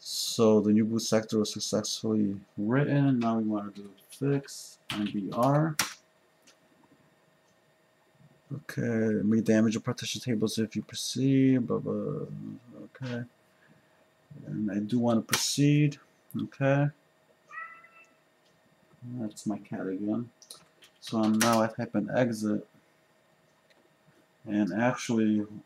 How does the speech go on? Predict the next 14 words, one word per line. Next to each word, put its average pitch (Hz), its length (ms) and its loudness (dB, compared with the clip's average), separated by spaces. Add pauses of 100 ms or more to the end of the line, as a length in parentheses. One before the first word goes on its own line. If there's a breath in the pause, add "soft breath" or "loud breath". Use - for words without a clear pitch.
(420)
what 101 200 -4
I'm 104 120 2
gonna 104 140 4
do 117 180 0
right 110 240 4
now 113 460 6
is - 120 -4
press - 300 0
the 104 140 0
reset 107 460 4
button 104 220 6
on 101 120 2
my 98 100 0
computer. 120 560 -2